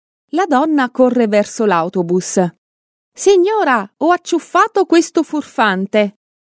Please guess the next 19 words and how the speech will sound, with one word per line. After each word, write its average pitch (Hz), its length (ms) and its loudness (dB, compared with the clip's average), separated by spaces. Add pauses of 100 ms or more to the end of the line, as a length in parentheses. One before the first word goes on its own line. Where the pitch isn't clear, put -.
(200)
dice 190 360 2
il 180 120 0
poliziotto. 175 1000 -2 (480)
La 175 160 -6
donna 190 460 -4
guarda 185 420 -4
stupita 196 560 0
il 170 140 -2
poliziotto 254 880 -2 (160)
e 349 140 4
dice: 180 520 2 (400)
"Si 440 240 -2
tolga 302 360 0
di 214 140 -4
torno, 214 540 2 (140)
per 254 180 0
favore. 220 640 0 (380)
Ho 415 100 2
fretta." 226 760 -2